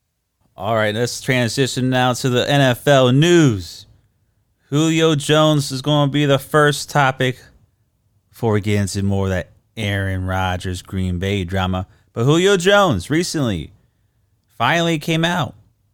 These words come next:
and spoke on the latest rumors that have been circulating since around draft day regarding a trade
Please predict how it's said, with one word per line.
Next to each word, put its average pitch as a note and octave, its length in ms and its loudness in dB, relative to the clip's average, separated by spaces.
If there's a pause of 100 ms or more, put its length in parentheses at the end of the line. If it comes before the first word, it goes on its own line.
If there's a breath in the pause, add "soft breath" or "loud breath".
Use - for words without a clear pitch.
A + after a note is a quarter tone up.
and B2 160 -4
spoke D#3 420 0
on C#3 100 2
the B2 120 2
latest D#3+ 400 0
rumors D#3+ 420 0
that D3 100 4
have C3+ 100 2
been C3 140 -2
circulating D3+ 560 -2
since C#3+ 380 -2
around C#3 340 2
draft D3+ 340 0
day G2+ 360 0 (920)
regarding G2+ 420 -2
a G2 100 -2
trade D3 720 0